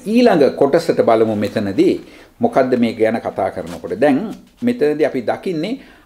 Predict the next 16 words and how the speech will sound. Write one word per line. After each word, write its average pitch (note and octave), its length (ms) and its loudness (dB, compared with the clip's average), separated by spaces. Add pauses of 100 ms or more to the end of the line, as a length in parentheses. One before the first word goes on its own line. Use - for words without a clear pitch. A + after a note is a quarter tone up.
(160)
අපගේ F#3+ 460 2
කෑම E3 320 0
ගැන D3+ 280 2
කියන C#3+ 220 -2
එක C#3+ 120 -2
අපි C#3 220 0 (180)
දැක්කා. - 340 -8 (120)
ඒ D3 120 0
අප C3+ 220 -6 (140)
කියලා A#3+ 240 2
කියනකොට C3 480 0 (540)
මොකද්ද D#3+ 300 -4
ඒකෙන් E3 280 -4
අදහස් C#3+ 360 -4
කරන්නේ? F#2+ 500 -6
මම C3+ 320 0